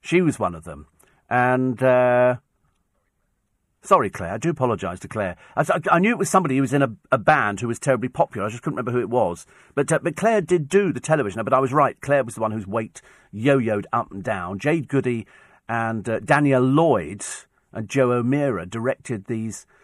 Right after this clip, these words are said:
uh, things. Many agencies and corporations cancelled their contracts with the housemates accused of racism. Goody stated she understood the comments appeared as rata-, racist.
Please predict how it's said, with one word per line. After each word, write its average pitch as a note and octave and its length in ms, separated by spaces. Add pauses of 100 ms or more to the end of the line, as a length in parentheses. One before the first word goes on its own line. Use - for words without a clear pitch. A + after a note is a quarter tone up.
(280)
uh, A2+ 240
things. C3 300
Many E3 240
agencies B2+ 520
and A#2 120
corporations A#2 640
cancelled B2+ 440
their A#2+ 140
contracts C#3 500
with D#2+ 80
the F#2 60
housemates F#2 480
accused G#2 320
of G#2+ 80
racism. G#2+ 480 (320)
Goody D#3+ 240
stated B2 540
she A2+ 100
understood B2 400
the G2+ 80
comments G#2 320
appeared G3+ 520
as F#2 140
rata-, D#2+ 460
racist. E2 480